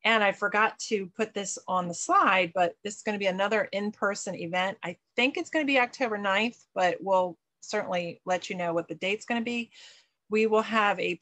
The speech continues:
pontoon boat tour of Jug Bay. Um,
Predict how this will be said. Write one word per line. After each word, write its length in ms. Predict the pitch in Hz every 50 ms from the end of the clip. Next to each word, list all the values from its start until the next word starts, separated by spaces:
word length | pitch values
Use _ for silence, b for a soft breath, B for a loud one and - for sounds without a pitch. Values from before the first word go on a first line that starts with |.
| -
pontoon 640 | - 220 214 214 226 226 - - 240 226 214 208 196
boat 280 | 180 208 208 220 214 -
tour 500 | - - 214 185 175 165 160 160 165 - -
of 180 | 170 170 165 -
Jug 300 | - 185 180 170 165 160
Bay. 400 | 190 180 170 151 113 - - _ _ _ _ _ _ _ _ _ _ - -
Um, 380 | 175 170 165 160 160 170 170